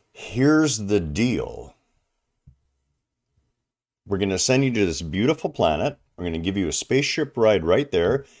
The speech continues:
You're gonna arrive as a, as a brand new being. You're not gonna know what the hell's going on, but it's a beautiful place to be. Oh yeah,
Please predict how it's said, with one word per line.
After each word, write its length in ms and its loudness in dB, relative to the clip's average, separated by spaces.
You're 140 -2
gonna 260 0
arrive 540 4
as 180 -2
a, 160 0
as 140 -2
a 80 -2
brand 400 0
new 180 0
being. 420 -2
You're 120 -2
not 240 -2
gonna 140 -4
know 160 -2
what 380 -2
the 140 0
hell's 300 -2
going 340 -4
on, 320 -2
but 160 4
it's 200 0
a 80 0
beautiful 520 -2
place 420 0
to 60 -10
be. 440 -2
Oh 240 10
yeah, 480 6